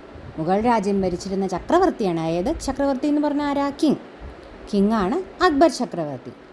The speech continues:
ഈ അക്ബർ ചക്രവർത്തിയുടെ രാജ്യത്ത് ഉള്ള മന്ത്രിമുഖ്യന്മാരിൽ പ്രധാനിയായ ഒരാളുണ്ടായിരുന്നു.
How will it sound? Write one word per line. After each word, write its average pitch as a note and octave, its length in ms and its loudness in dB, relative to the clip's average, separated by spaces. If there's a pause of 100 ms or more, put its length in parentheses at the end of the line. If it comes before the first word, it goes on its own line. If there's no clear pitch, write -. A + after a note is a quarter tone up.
(200)
ഈ D#4+ 80 -2 (100)
അക്ബർ B3 460 2
ചക്രവർത്തിയുടെ E3 1000 -2 (1160)
രാജ്യത്ത് F3+ 720 0 (2000)
ഉള്ള G#3 220 4
മന്ത്രിമുഖ്യന്മാരിൽ F#3+ 1200 2 (100)
പ്രധാനിയായ C4+ 1120 0 (580)
ഒരാളുണ്ടായിരുന്നു. D#3+ 840 0